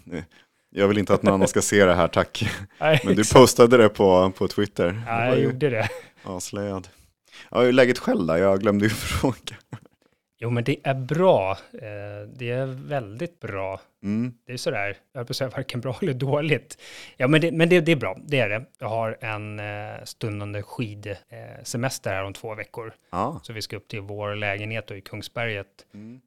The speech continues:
Speaker 2: Eh, så den ser jag fram emot väldigt mycket. Att ta en liten paus i vardagen och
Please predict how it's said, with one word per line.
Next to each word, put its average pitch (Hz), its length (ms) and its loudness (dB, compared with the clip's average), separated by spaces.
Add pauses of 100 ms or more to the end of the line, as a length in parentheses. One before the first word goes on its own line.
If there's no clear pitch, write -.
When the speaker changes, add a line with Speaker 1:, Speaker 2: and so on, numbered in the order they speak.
(140)
Speaker 2:
Eh, 107 360 -16
så - 140 -6
den 143 300 -2
ser 120 160 -8
jag 104 120 -6
fram 104 240 -10
emot 98 220 -16
väldigt 120 300 -6
mycket. 113 260 -14
Att - 60 -18
ta 117 100 -10
en 107 60 -8
liten 104 160 -10
paus 117 400 -2
i 113 40 -8
vardagen 104 500 -4
och 101 180 -10